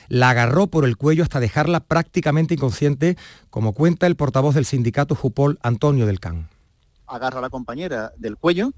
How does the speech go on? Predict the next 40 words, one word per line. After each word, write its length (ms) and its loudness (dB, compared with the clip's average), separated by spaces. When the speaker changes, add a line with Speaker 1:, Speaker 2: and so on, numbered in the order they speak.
Speaker 2:
fuertemente, 680 0
con 120 -4
mucha 240 -2
violencia, 480 2
con 100 -4
mucha 160 -4
agresividad. 580 2
En 180 0
pocos 400 0
segundos 320 0
la 80 4
deja 180 -4
inconsciente 720 -2
y 100 2
aún 160 2
así 340 -2
continúa, 680 -2
continúa 340 -2
con 220 -2
ese 120 -2
agarre, 280 0
con 120 -4
esa 200 -2
presión, 560 0
que 120 -14
se 140 -12
incluso 220 -8
a 20 0
temer 240 0
por 160 2
la 60 4
vida 120 4
de 60 4
la 80 0
compañera, 400 -6
porque 240 -8
estando 320 -6
ya 220 -2
inconsciente 560 0
seguía. 440 2